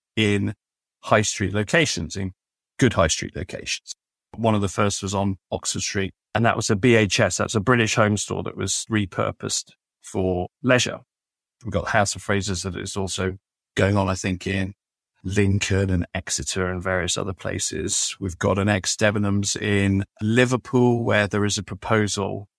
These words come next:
that we've been working on for a group to repurpose that building into a leisure destination. And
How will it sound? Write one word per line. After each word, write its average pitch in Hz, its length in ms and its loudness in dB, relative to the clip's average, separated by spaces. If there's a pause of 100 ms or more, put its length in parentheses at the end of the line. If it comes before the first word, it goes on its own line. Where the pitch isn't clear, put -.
that - 360 0 (140)
we've 110 120 -2
been 104 200 0
working 101 340 2
on 95 240 0 (140)
for - 260 0
a 98 80 4
group 101 420 0 (260)
to 101 280 -2 (180)
repurpose 113 840 2
that 104 220 0
building - 540 -2 (140)
into 98 480 2
a 101 140 2
leisure 101 520 2 (280)
destination. 117 680 2 (640)
And 101 380 2